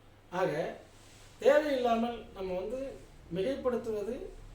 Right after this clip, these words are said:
இந்த மாதிரி ஆசை வார்த்தைகளை கோடி கோடியாய் புரளப் போகுது ஏன்கிறது,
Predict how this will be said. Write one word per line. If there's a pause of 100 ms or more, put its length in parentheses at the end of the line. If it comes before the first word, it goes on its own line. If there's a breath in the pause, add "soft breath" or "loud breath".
(220)
இந்த
மாதிரி
ஆசை
வார்த்தைகளை
கோடி
கோடியாய்
புரளப்
போகுது
ஏன்கிறது,